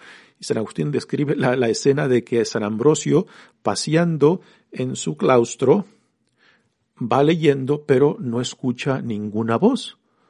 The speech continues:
Ve que los labios se le mueven, pero no escucha nada. Y es, y esa es una de las primeras referencias que tenemos del mundo antiguo de alguien leyendo, leyendo en silencio. Así que la práctica común era leer en voz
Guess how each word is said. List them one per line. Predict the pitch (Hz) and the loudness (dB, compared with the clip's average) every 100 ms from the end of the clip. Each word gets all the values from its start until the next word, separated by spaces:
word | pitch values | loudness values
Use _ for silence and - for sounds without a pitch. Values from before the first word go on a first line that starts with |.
| _ _ _ | _ _ _
Ve | - 113 147 | -8 0 0
que | 170 | 2
los | 143 123 | 0 0
labios | 117 131 165 151 | 2 2 2 0
se | - | 0
le | 123 | 2
mueven, | 156 170 160 | 2 0 0
pero | 131 | -2
no | 127 | -2
escucha | 139 - 139 127 | -4 -6 -4 -2
nada. | 117 107 110 | 0 2 2
Y | 117 | 2
es, | 180 - - - - | 2 0 -12 -20 -14
y | - 165 | 0 0
esa | 160 180 | 2 0
es | 175 | 0
una | 170 170 | -2 -2
de | 170 | -2
las | - | -6
primeras | - 123 190 226 214 | -4 -2 0 0 -2
referencias | 160 - 135 202 196 - 107 117 | -2 0 2 4 2 -2 -4 -2
que | 127 | -4
tenemos | 120 120 151 151 151 - - - _ | -4 -4 0 -2 -2 -12 -20 -20 _
del | 135 | -6
mundo | 135 170 147 | 0 2 4
antiguo | 131 123 147 139 220 233 - _ | 2 2 -2 0 0 -2 -14 _
de | - 123 | -6 -2
alguien | 170 165 151 | -2 -2 -2
leyendo, | 123 113 - 185 202 151 165 208 _ _ - | 2 2 4 2 4 2 0 0 _ _ -8
leyendo | 117 110 135 139 135 | -6 -4 -4 0 0
en | 123 | 0
silencio. | - 107 104 98 | -4 -4 -4 -4
Así | 110 180 | -4 0
que | 185 | 0
la | 147 127 - - _ | 0 -4 -12 -20 _
práctica | 135 196 220 - 180 151 | -4 -2 0 -2 2 0
común | - 127 180 185 | 0 -2 -2 0
era | 165 160 185 - | 0 0 -2 -2
leer | 120 117 151 196 - - | 2 4 4 2 0 -8
en | 120 110 | -10 -4
voz | 120 139 - | 0 0 -2